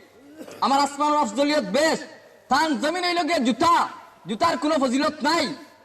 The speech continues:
এর কারণে আমার বাতিজার কাছে সর্বপ্রথম প্রশ্ন হইল গিয়া,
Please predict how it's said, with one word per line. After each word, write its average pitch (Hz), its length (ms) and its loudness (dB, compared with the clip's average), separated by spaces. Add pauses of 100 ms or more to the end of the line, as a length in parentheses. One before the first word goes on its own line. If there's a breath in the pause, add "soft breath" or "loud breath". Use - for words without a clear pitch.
এর 277 160 0
কারণে 320 480 0 (280)
আমার 294 260 2
বাতিজার 330 460 0
কাছে 311 220 0
সর্বপ্রথম 294 600 0
প্রশ্ন 262 320 0
হইল 254 200 4
গিয়া, 233 320 2